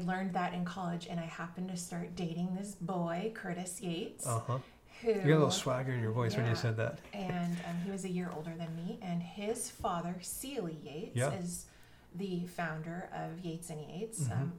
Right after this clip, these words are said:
Speaker 1: those forty-five years in publishing, I can't take credit for that. Uh, he was doing it way,
Speaker 2: Yeah.
Speaker 1: way longer than me.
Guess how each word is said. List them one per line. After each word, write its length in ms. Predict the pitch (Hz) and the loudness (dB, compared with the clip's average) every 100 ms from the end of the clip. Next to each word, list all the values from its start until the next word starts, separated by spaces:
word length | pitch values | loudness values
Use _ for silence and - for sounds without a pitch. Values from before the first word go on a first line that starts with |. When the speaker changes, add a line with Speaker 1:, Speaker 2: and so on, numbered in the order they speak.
| - | -6
Speaker 1:
those 320 | 202 202 202 | -4 -2 -4
forty-five 560 | - - 202 202 196 185 | -8 -4 -2 0 -2 -2
years 320 | 190 190 180 | -2 -4 -2
in 100 | 170 | -2
publishing, 520 | 175 - 180 180 175 170 | -2 -2 -4 -2 -2 0
I 80 | |
can't 240 | 175 214 175 | -2 -2 -2
take 160 | 185 | -6
credit 260 | 175 170 - | -2 -2 -2
for 80 | 170 | -4
that. 280 | 170 175 170 | -2 -2 -2
Uh, 220 | 156 151 - - - - | -2 -4 -6 -18 -20 -8
he 160 | 220 214 | 0 0
was 160 | 196 | 0
doing 260 | 202 196 196 | 0 0 0
it 220 | 190 - | -2 -4
way, 400 | - 123 131 - | 2 6 6 4
Speaker 2:
Yeah. 60 | 196 | 0
Speaker 1:
way 240 | 196 190 | 0 -2
longer 440 | 180 185 185 180 175 | 0 -2 0 -2 -2
than 260 | 175 180 180 | -2 0 0
me. 400 | 180 170 170 | 0 0 0